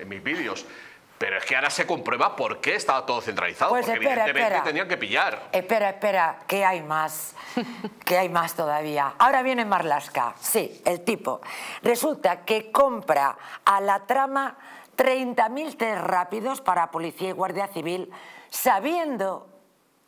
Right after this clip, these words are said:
Speaker 2: que estaban sin homologar.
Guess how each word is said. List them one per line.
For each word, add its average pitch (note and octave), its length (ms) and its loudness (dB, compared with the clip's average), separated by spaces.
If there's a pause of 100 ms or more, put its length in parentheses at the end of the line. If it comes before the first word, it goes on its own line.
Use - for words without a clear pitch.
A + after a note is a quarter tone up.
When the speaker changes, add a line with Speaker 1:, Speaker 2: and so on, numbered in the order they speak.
Speaker 2:
que G3+ 100 0
estaban A#3 640 0 (540)
sin G#3 240 -4
homologar. F3 800 0